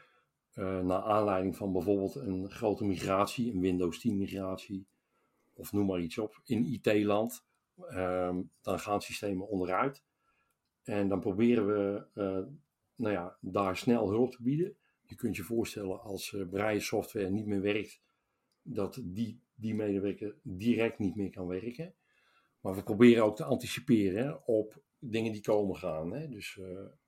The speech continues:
migraties, wat ik al zei, in, in I T-land, eh, daar moeten we dan op voorhand, eh, aandacht kra-, vragen voor deze groep, voor deze specifieke groep, specifieke groep, om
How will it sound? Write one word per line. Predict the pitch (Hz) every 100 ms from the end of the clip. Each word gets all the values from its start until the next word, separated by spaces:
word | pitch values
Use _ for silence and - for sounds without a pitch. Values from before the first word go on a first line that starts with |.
| _ _ _
migraties, | 98 90 104 95 - 95 - 170
wat | 113
ik | 92
al | 98
zei, | 87 92 92 95
in, | 131 101 90 87 _ _ _ _ _ _ _ _ _
in | 113 120
I | 160
T-land, | - 113 107 92 110 240 - _
eh, | 135 110 107 104 98
daar | 107
moeten | 107 110
we | 101
dan | 101 104 -
op | -
voorhand, | - 120 117 104 107 104 - _
eh, | 113 101 98 104 117
aandacht | 113 113 110 -
kra-, | - 120
vragen | - 110 110 110 -
voor | - 104
deze | 110 110 98
groep, | 110 110 80 _
voor | 98
deze | 98 87
specifieke | - 120 107 107 101 -
groep, | 123 160 - _ _ _ _ _
specifieke | - - 120 113 101 92
groep, | - 127 147 - _
om | 123 107 107 98